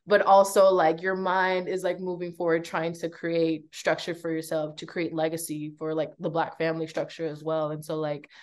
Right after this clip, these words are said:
um, that influences, like, the kind of stories I wanna tell. Sometimes, like, I'll reference, like,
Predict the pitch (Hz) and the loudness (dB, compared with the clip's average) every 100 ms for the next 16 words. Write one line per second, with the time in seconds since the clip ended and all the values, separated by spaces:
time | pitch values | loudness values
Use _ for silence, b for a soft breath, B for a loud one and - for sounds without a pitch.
0 | B B _ - 165 156 151 175 - 185 | B B _ -6 -4 -2 2 2 2 -2
1 | 190 170 180 170 160 160 170 165 160 160 | -4 -4 -4 -2 -4 -4 -4 -4 0 2
2 | 165 165 160 156 156 156 156 160 156 156 | 2 2 0 -4 -4 -6 -6 -4 -2 0
3 | 156 151 151 190 190 185 175 180 170 170 | 2 0 4 2 4 4 6 4 2 0
4 | 165 - b b _ - 175 180 170 170 | 0 -4 b b _ 4 6 6 4 2
5 | 170 180 175 170 170 165 - - - - | 0 0 2 0 -2 -6 -10 -16 -14 -16
6 | - - 170 160 165 160 156 156 | -14 -2 4 6 6 6 4 -2